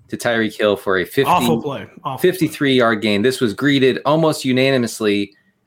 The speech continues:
Speaker 1: with negativity. People saw this fifty-three yard completion and said, "Hey, look, that's bad. Fifty-three
Speaker 2: It
Speaker 1: yard
Speaker 2: was.
Speaker 1: completion, it's not good." Um, and I think this, uh, th-, this is because, I don't think,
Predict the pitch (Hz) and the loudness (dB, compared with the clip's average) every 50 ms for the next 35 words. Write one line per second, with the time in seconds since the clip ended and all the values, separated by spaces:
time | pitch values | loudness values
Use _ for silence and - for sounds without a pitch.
0 | _ _ _ _ _ _ - 101 - 117 110 107 107 104 - - 117 107 98 101 | _ _ _ _ _ _ -4 -2 0 0 0 0 0 -2 -2 -2 -2 0 0 -2
1 | 98 92 - - 104 - 120 - - 127 123 120 120 120 110 117 110 107 - - | -2 -4 -4 -6 -6 -6 -6 -4 -2 0 2 4 4 4 4 2 0 0 -2 -4
2 | 123 - - 117 - - 127 120 113 110 110 - - 107 - - 120 110 - - | -4 -4 -4 -8 -6 -4 -2 0 2 2 0 0 -2 -4 -2 0 0 0 -2 -4
3 | 110 104 98 - - 113 107 101 101 131 131 123 117 101 - _ _ - 135 113 | -4 -4 -4 -4 -2 -2 -2 0 0 0 0 0 -2 -4 -8 _ _ -2 -2 -2
4 | - - - - _ _ _ _ _ _ 147 143 - - 123 135 147 117 90 - | -2 -4 -10 -20 _ _ _ _ _ _ -6 -4 -2 -2 0 0 0 -2 -2 -6
5 | - _ _ _ _ _ _ - 156 156 - - - 151 147 147 147 151 151 - | -10 _ _ _ _ _ _ -4 -4 -4 -2 -2 0 2 2 2 2 0 -2 -4
6 | 156 - - 147 143 - 165 156 160 156 - _ _ _ _ _ _ - - 135 | -6 -4 -4 -4 -2 -2 -2 -2 -4 -4 -8 _ _ _ _ _ _ -8 -4 -4
7 | 156 - 135 123 156 208 185 135 131 139 - - _ _ _ _ _ _ _ _ | -2 -2 -2 0 2 2 4 2 2 0 -4 -10 _ _ _ _ _ _ _ _
8 | _ _ _ _ - 120 117 120 113 113 113 113 - - - 135 131 127 127 120 | _ _ _ _ -2 0 2 2 2 2 0 -2 -4 -2 0 0 2 2 2 0
9 | 123 151 143 - 143 135 131 - 139 131 - 131 120 139 143 - 131 127 131 127 | 0 -2 0 0 0 0 0 -2 -2 0 0 2 2 2 0 0 2 0 0 0
10 | - 123 110 120 113 - - 151 135 123 110 113 110 107 98 - 117 104 - | 0 -2 -2 -2 -2 0 -2 0 0 0 0 0 0 0 0 -2 -2 -4 -4